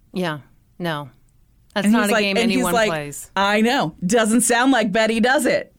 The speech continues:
Speaker 2: And she's like, "No, it
Speaker 1: No,
Speaker 2: fucking
Speaker 1: it
Speaker 2: doesn't."
Speaker 1: doesn't. It does
Speaker 2: Yeah.
Speaker 1: not.
Speaker 2: Yeah.
Speaker 1: But you know what, Brandy?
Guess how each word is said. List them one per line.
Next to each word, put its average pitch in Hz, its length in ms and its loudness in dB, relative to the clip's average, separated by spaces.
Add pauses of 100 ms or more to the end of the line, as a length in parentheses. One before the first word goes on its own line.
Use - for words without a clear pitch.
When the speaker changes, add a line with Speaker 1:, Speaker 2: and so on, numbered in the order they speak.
(300)
Speaker 2:
And 208 120 2
she's 254 180 2
like, 254 140 0
"No, 285 200 4
it 311 60 2
Speaker 1:
No, 320 160 2
Speaker 2:
fucking 262 160 2
Speaker 1:
it 254 40 2
Speaker 2:
doesn't." 277 400 0
Speaker 1:
doesn't. 180 400 -6
It 196 200 -6
does 220 160 0
Speaker 2:
Yeah. 254 200 0
Speaker 1:
not. 180 300 -2 (400)
Speaker 2:
Yeah. 247 240 -2 (140)
Speaker 1:
But 220 280 -10
you 208 60 -4
know 202 160 -4
what, 208 220 -6
Brandy? 233 400 -4